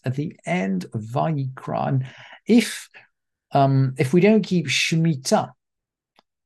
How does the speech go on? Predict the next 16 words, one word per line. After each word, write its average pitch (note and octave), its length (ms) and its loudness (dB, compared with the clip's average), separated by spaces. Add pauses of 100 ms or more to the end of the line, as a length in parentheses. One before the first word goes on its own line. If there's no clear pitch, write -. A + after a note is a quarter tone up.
then D3+ 240 0
we're C#3+ 80 0
gonna D3+ 160 0
be D#3+ 180 -6 (380)
exiled D#3+ 640 0
from B2 160 -2
the A2+ 80 -4
land, D3+ 640 0
and C3 320 2
the A#2+ 160 -2
curses, C#3 840 -2
"V'hashimoti B2+ 1160 -4
et - 200 -10
miktashechem." C3+ 920 -10 (540)
I D3 160 -2
will, C3+ 420 0